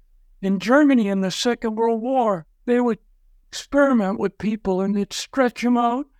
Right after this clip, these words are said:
and lay 'em on their back and blindfold 'em and, uh, lay 'em on their backs on the table. <coughs> Excuse me, stretch their arm out. They'd say,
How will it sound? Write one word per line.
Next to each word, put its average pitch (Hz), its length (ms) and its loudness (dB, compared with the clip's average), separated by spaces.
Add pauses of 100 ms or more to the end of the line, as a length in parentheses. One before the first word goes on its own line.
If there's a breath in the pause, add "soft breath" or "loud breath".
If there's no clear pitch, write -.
(260)
and 214 180 -2
lay 240 180 0
'em 240 120 0
on 233 160 0
their 220 100 -2
back 233 400 0
and 202 160 -8
blindfold 220 720 0
'em 214 180 -4 (420)
and, 208 260 -8 (240)
uh, 226 180 0
lay 220 280 -2
'em 220 120 0
on 226 140 -2
their 208 100 -4
backs 226 440 0
on 196 120 -4
the 196 100 -4
table. 220 560 -2 (1120)
<coughs> - 380 -18
Excuse 247 300 -2
me, 196 160 0
stretch - 460 -4
their 208 180 -2
arm 233 220 2
out. 254 280 0 (320)
They'd 196 220 -2
say, 233 440 -2